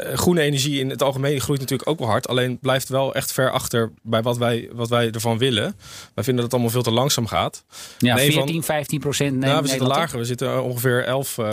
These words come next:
Speaker 1: procent,
Speaker 2: Ah, oké.
Speaker 1: eh, momenteel.
Speaker 2: Zo
Speaker 1: Elf procent
Speaker 2: weinig.
Speaker 1: van onze is, eh, is duurzaam. Ehm, en dat terwijl eigenlijk zeventig procent van de mensen kiest voor groene energie. Nou, je hoeft niet heel, eh, heel hard te kunnen rekenen om, om te beseffen dat daar iets niet goed zit.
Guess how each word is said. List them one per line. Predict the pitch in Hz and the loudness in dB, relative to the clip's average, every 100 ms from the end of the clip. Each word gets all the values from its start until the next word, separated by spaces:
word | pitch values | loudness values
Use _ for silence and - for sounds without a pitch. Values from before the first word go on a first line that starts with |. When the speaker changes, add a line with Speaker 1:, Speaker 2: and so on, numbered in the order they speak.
| 101 | -4
Speaker 1:
procent, | 110 110 | -4 0
Speaker 2:
Ah, | - | 2
oké. | - 101 | 2 0
Speaker 1:
eh, | 101 | 0
momenteel. | 98 101 110 147 | -2 -2 -2 -2
Speaker 2:
Zo | |
Speaker 1:
Elf | 117 | 0
procent | 135 127 | 0 2
Speaker 2:
weinig. | 127 117 | 0 0
Speaker 1:
van | 117 | -2
onze | 113 107 107 107 110 | -4 -2 -2 -2 -2
is, | - | -2
eh, | 107 98 | -2 -2
is | 104 | -2
duurzaam. | 110 117 92 110 165 - - - - - - _ | 0 0 0 -2 -8 -8 -6 -4 -6 -8 -14 _
Ehm, | - 131 127 127 127 - | 2 2 4 0 -2 -2
en | 143 147 _ _ - | -2 -2 _ _ -2
dat | 147 156 - | 0 2 2
terwijl | 143 139 | 2 2
eigenlijk | 135 135 - | 2 0 0
zeventig | 175 190 | 0 0
procent | - 147 135 | -2 -2 -2
van | 135 | 0
de | |
mensen | 135 139 135 135 208 _ | 0 0 0 -2 -2 _
kiest | - 160 - | 0 0 0
voor | 127 117 | 0 0
groene | 120 117 | 0 0
energie. | 117 123 139 98 - - | 0 0 -2 -4 -8 -6
Nou, | 107 - | -4 -2
je | 104 | -4
hoeft | 107 | 0
niet | 120 | 0
heel, | 110 110 107 | 2 2 2
eh, | 104 98 98 _ - - _ | 2 0 -4 _ -20 -20 _
heel | - 117 | 0 2
hard | 127 | 2
te | - | 0
kunnen | 131 117 | 0 2
rekenen | 131 131 117 | 2 0 -2
om, | 117 | -4
om | 123 113 | -4 -6
te | 117 | -4
beseffen | - 123 120 | 0 2 2
dat | |
daar | 139 127 | 2 2
iets | 120 | 0
niet | 131 117 | -2 -2
goed | - 165 | 0 0
zit. | - 117 - | 2 0 -2